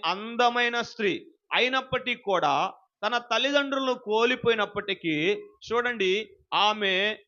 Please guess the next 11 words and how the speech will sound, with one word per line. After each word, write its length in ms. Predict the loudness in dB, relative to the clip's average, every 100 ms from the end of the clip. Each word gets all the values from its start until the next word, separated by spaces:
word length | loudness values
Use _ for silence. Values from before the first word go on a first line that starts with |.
| _
ఇక్కడ 580 | -12 -4 0 2 0 -2 -6 _ _ -4
తన 80 | 0
యొక్క 380 | 0 0 -2 2 2 0 -4
అన్న, 440 | -4 -2 -4 -4 -6 _ _ _ -6
చూడండి, 500 | -6 -4 -6 -6 -12 -10
ఈ 100 | -8
మొద్దుకై 520 | -6 -6 -6 -4 -2
ఏమవుతాడంటే, 760 | 0 -2 -4 -4 -6 -6 -4
ఎస్తేరుకి 460 | -6 -4 -2 -2 -2
ఏమవుతాడు 440 | -4 -2 -4 -4
చెప్పండి? 520 | -6 -4 -4 -4 -6